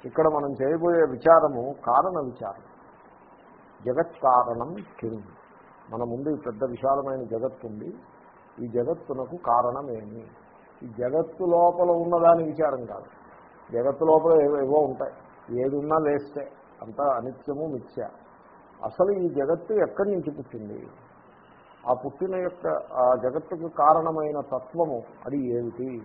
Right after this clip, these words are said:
దాన్ని కొంతమంది దేవుడు అంటున్నారు, కొంతమంది మరొకటి అంటున్నారు. అసలు అది ఏమిటది అని విచారం. ఆ విచారంలో ఉన్నాం మనం ఈ సూత్రం దగ్గర. ఓకే, అది పూర్వరంగం. ఇప్పుడు భాష్యకారులు మనల్ని ముందుకు నడిపిస్తారు. అందాము,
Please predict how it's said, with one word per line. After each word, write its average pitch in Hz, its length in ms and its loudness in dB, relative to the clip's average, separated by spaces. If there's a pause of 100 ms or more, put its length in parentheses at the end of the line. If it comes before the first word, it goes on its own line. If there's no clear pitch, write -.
(960)
దాన్ని 139 220 4
కొంతమంది 139 480 -4
దేవుడు 143 360 2
అంటున్నారు, 120 460 -4 (260)
కొంతమంది 123 380 -10
మరొకటి 127 400 -4
అంటున్నారు. 127 300 -8
అసలు 139 260 -2
అది 123 140 -2 (100)
ఏమిటది 107 460 -14 (1160)
అని 151 120 -10
విచారం. - 480 -14 (800)
ఆ 113 80 -2
విచారంలో 127 1000 -4
ఉన్నాం 117 360 -6 (120)
మనం 107 240 -12
ఈ - 20 -14 (100)
సూత్రం - 360 -20
దగ్గర. - 320 -20
ఓకే, - 440 -8
అది 123 160 -10 (460)
పూర్వరంగం. 117 460 -8 (960)
ఇప్పుడు 147 420 0
భాష్యకారులు 143 640 2
మనల్ని 135 280 -4
ముందుకు 131 340 -8
నడిపిస్తారు. 131 580 -4
అందాము, 127 540 -2